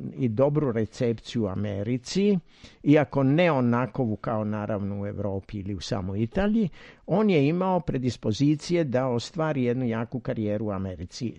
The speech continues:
Tako da je, e, između ostalog, e, e, između ostalih uloga koje je imao, napisao jednu knjigu koja se zove American Tornado, e, i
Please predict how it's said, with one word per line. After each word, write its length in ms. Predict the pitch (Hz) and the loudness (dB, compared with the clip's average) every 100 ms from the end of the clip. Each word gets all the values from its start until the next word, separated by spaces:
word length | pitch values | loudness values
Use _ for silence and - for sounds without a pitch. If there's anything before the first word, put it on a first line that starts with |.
| - | -6
Tako 300 | 143 175 208 | -4 0 0
da 120 | 175 | 2
je, 280 | 165 143 123 - - - - - | 4 4 2 -2 -16 -20 -18 -8
e, 340 | - 131 127 - | 2 4 4 6
između 540 | 143 135 147 113 120 | 4 4 0 0 0
ostalog, 720 | 117 147 - 214 208 196 151 | 0 -2 0 2 2 2 2
e, 40 | |
e, 340 | 170 160 151 143 120 - - 139 139 143 127 117 143 123 120 - 131 131 127 143 123 120 | 4 6 4 2 -2 -8 -6 -6 -6 -2 -2 -2 0 0 -2 -6 -8 -8 -8 -8 -10 -6
između 420 | 135 117 117 120 | -4 -2 -2 -2
ostalih 440 | 120 - 127 110 160 | -2 0 -2 2 4
uloga 360 | 185 196 185 | 6 4 0
koje 220 | 165 160 | -2 0
je 40 | 151 | 0
imao, 240 | 160 165 | 2 0
napisao 540 | 143 123 - 170 - 147 | 2 0 2 2 4 4
jednu 240 | 120 113 | 4 2
knjigu 420 | - 135 175 196 | 2 2 4 2
koja 200 | 202 139 | 2 0
se 40 | 113 | 0
zove 240 | 131 127 | 2 2
American 460 | 117 120 113 - 101 | 4 4 2 0 -4
Tornado, 720 | 104 101 117 156 156 185 202 - - - - - | -2 0 0 0 2 2 0 -4 -16 -16 -20 -10
e, 520 | - 151 151 147 143 139 180 | 4 6 8 6 4 0 -2
i 560 | 185 143 135 131 127 | 4 6 6 6 6